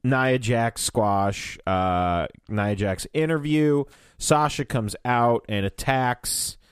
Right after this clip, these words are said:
says the knee's fine, basically, and it's on like Donkey Kong. Yep. Um,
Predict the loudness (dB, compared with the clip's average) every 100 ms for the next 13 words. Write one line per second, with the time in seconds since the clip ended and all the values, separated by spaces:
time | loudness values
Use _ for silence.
0 | _ _ -8 0 0 0 -2 0 0 0
1 | 0 0 2 2 0 0 0 0 -2 -4
2 | -2 0 0 -2 -2 -2 0 -2 -2 -4
3 | -6 -6 -2 -2 0 -2 -4 -2 -2 -2
4 | -6 -10 -8 -8 -10 -14 _ -4 -2 -4
5 | -12 _ _ -20 -14 0 2 2 2 0
6 | -2